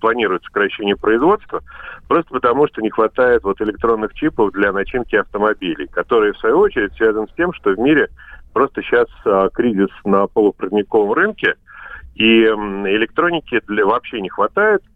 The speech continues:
и для автомобилей её не хватает в частности. Поэтому здесь сложился целый ряд, э, факторов, но надо понимать, что... Да, плюс к этому надо понимать, что вот эта международное ог-, стимулирование на триллионы долларов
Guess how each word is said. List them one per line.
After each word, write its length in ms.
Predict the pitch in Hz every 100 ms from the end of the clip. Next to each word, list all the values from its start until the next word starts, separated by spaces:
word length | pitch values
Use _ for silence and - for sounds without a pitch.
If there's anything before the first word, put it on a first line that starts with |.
| _ -
и 320 | 107 110 107 104
для 180 | 110
автомобилей 520 | 107 120 120 185 202 139
её 100 | 120
не 100 | 113
хватает 420 | 110 104 123 120
в 60 |
частности. 600 | - 104 82 - - - - - - - -
Поэтому 400 | 110 156 175 170
здесь 180 | 147 147
сложился 440 | 147 143 151 - 131
целый 260 | 139 139 135
ряд, 240 | 135 123 -
э, 180 | 120 117 -
факторов, 540 | 160 190 - 139 110 -
но 360 | 113 120 120 117
надо 240 | 120 120
понимать, 460 | - 117 123 127 127
что... 680 | - - 120 117 110 107 95
Да, 160 | 120 104
плюс 200 | 160 170
к 80 |
этому 260 | 165 - 123
надо 140 | 120 -
понимать, 360 | 123 127 131 -
что 160 | 120
вот 220 | 101 113 117
эта 100 | -
международное 560 | 107 104 120 117 110 107
ог-, 320 | 107 - 104
стимулирование 640 | - 117 127 127 107 98 98
на 120 | 101
триллионы 460 | 107 110 110 107
долларов 420 | 104 110 95 95